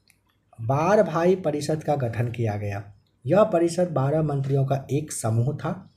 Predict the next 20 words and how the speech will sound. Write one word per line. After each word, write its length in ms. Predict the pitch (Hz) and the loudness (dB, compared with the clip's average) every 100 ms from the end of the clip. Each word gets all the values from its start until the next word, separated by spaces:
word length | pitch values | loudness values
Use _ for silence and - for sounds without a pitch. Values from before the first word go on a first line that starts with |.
| _ - | _ -6
इसमें 240 | 156 175 | 0 2
सबसे 460 | 175 - 220 220 180 | 2 2 2 2 0
प्रमुख 440 | 156 147 175 - - _ _ _ 120 | 2 2 0 -2 -14 _ _ _ 0
नाना 540 | 135 165 185 233 - - | 2 4 4 0 -4 -2
फडणवीस 580 | 135 151 151 185 226 151 | 0 2 2 2 2 0
तथा 480 | - 135 170 - _ _ _ _ - - _ _ _ _ _ | 2 0 0 -6 _ _ _ _ -20 -20 _ _ _ _ _
महाजदी 560 | 123 151 170 196 175 208 | 0 2 4 2 2 0
सिंधिया 600 | 220 143 135 127 165 160 | -2 2 4 6 6 4
थे। 240 | - 90 104 - _ _ - | -4 -12 -12 -18 _ _ -4
नाना 300 | 123 151 202 | 0 4 4
फडणवीस 600 | 220 160 147 151 170 214 | 2 0 0 0 0 0
को 320 | - 117 135 - _ _ _ - | -2 -4 -6 -12 _ _ _ -2
मराठों 500 | 123 147 165 170 226 | 2 2 2 4 4
का 160 | 220 160 | 4 2
मैकियावेली 680 | 151 156 - 160 160 170 | 0 0 0 2 4 4
कहकर 440 | 196 165 147 151 156 | 2 2 2 2 0
पुकारा 440 | 127 117 120 131 | -2 -2 2 4
जाता 340 | 139 131 131 135 | 4 2 2 0
था। 380 | 156 170 - _ - | -2 -8 -10 _ -4
नाना 480 | 113 123 147 240 - | 0 4 4 2 -4